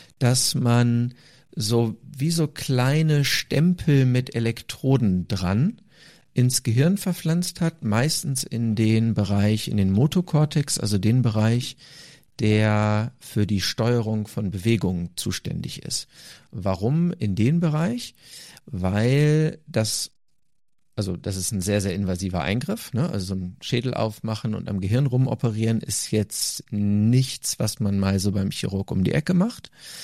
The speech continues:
Ähm, das heißt, das erprobt man auch nur oder darf kommt's nur in Frage, das Menschen anzubieten, die auch wirklich einen großen Nutzen davon hätten.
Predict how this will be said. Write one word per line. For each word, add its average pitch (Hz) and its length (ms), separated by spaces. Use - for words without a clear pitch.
Ähm, 120 440
das 110 180
heißt, 117 360
das - 380
erprobt - 560
man 123 160
auch 113 240
nur 120 280
oder 98 280
darf - 280
kommt's 123 400
nur 117 160
in 104 100
Frage, 113 400
das 107 200
Menschen 123 500
anzubieten, 113 760
die 104 120
auch - 180
wirklich 117 380
einen 101 100
großen 107 460
Nutzen 104 460
davon 95 320
hätten. 117 360